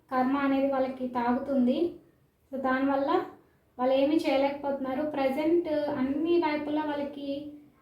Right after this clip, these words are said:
ఆ, లక్ అనేది లేదండి. So, వాళ్ళు ఏ పని చేసినా కూడా అది,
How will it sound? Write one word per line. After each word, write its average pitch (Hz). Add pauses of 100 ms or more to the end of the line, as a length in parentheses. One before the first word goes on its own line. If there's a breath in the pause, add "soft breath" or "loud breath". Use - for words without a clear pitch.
(160)
ఆ, 240
లక్ 262
అనేది 311
లేదండి. 262
So, 247
వాళ్ళు 240
ఏ 269
పని 285
చేసినా 269
కూడా 262
అది, 262